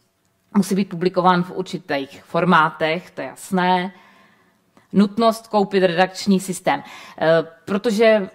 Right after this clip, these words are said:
v tom redakčním systému se to musí zpracovávat. A ne všechny redakční systémy, které jsou knihovnami používány,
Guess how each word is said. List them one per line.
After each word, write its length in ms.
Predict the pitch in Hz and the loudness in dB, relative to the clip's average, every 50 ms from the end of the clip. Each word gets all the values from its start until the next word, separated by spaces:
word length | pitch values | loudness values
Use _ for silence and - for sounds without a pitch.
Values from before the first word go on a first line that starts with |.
| - | -18
v 80 | 185 - | -10 -2
tom 140 | - 214 202 | 0 2 2
redakčním 340 | 196 202 202 - - 208 | 2 2 0 0 0 0
systému 340 | 196 - - - - 202 196 | 0 -2 -4 -2 0 0 2
se 120 | 185 - 196 | 0 -2 -4
to 100 | - 190 | -2 -2
musí 240 | 185 180 - 180 | -2 -2 -4 -10
zpracovávat. 920 | 165 - - - - - - 165 151 151 135 135 131 139 131 131 - - _ _ | -12 -10 -10 -10 -10 -8 -6 -4 -2 0 0 -2 -2 -4 -6 -8 -10 -14 _ _
A 80 | - 170 | 0 2
ne 180 | 196 202 226 226 | 4 4 2 0
všechny 300 | 220 - 202 208 214 202 | -2 -4 -4 -2 -2 0
redakční 380 | 175 175 185 185 - - 196 | 0 -2 -2 -2 -4 -6 -6
systémy, 760 | 175 - 165 - - - 175 160 160 156 151 147 151 156 160 - | -6 -6 -8 -10 -4 -2 -2 0 0 -2 -6 -6 -8 -10 -10 -10
které 320 | _ - 190 170 170 170 | _ -4 -2 -2 -2 -2
jsou 200 | - - 190 175 | -4 -4 -4 -4
knihovnami 520 | 170 - - 180 202 196 180 190 185 180 175 | -4 0 2 2 4 4 4 4 2 2 0
používány, 760 | 180 190 214 214 190 175 180 156 156 151 143 139 139 - | 0 0 0 0 0 0 0 0 0 -2 -2 -4 -8 -12